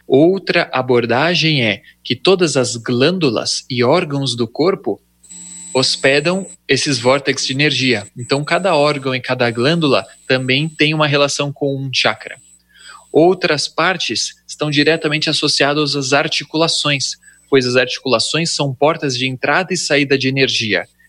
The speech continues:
E trocando em miúdos, seriam chakras, né, que são vórtices de transmissão de energia. Então, se a gente for pensar por articulações, são mais de trezentas articulações no corpo humano. Então, acho que fica um pouco virtualmente impossível da gente contar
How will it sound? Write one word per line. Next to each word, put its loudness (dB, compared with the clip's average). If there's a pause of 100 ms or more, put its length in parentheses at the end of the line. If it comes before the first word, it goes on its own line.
(180)
E -14
trocando 0
em 4
miúdos, 2 (380)
seriam 0
chakras, -2
né, -4
que -10
são -4
vórtices -2
de 0 (300)
transmissão 0
de 2
energia. 0 (300)
Então, -6
se 0
a 2
gente -4
for 2
pensar -2
por -2
articulações, 0
são 0
mais 0
de -6
trezentas 0
articulações 0
no -4
corpo 2
humano. -4 (520)
Então, 0
acho 0
que -6
fica 0
um -2
pouco -2
virtualmente 0
impossível -2
da 2
gente -2
contar -6